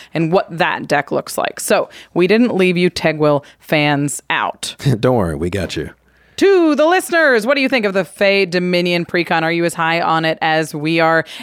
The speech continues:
Speaker 1: Any cards that we missed in the upgrade that you're like, "What? This one? Duh." Uh, any cards we suggested to take out or add that you disagree with, that you're like, "You know what? This one's just better," or, uh, "I don't know if you should be cutting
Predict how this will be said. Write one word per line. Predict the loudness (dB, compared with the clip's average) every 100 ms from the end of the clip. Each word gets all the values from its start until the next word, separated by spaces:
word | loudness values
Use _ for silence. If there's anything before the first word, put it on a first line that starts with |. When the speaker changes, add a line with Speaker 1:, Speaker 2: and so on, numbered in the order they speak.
| -2
Speaker 1:
Any | 2 2
cards | 2 2 2 2 -2 -4
that | 0 0 2
we | 0 0
missed | 0 0 -2 -4
in | -2
the | 0
upgrade | 0 0 0 0
that |
you're | 0 0
like, | -2
"What? | 2 4 4 4 4 4 4 4 2 0
This | -2 0
one? | 0 2 2 0
Duh." | 0 2 4 4 4 2 -2 -14 -20 -8
Uh, | 0 2 4 2
any | 2 2 0
cards | 0 2 4 2 2 -2
we | -2 -2
suggested | -2 0 0 0 -4
to | -2
take | -2 0
out | 0 0
or | -2 -2
add | 0 0 0
that | -2
you | -2
disagree | -2 -2 0 0
with, | 0 -6 -14 -20 _
that | 0 2
you're | 2
like, | 2 2
"You |
know | 2
what? | 2 0
This | -2
one's | -2 -4 -4
just | -4 0
better," | 2 4 2 2
or, | 4 4 2
uh, |
"I | 2 2 2 2 2 2 2 0 0
don't | 0
know | 2
if | 0 -2
you |
should | -6 -6 -8
be | -8
cutting | -2 0 2 2 0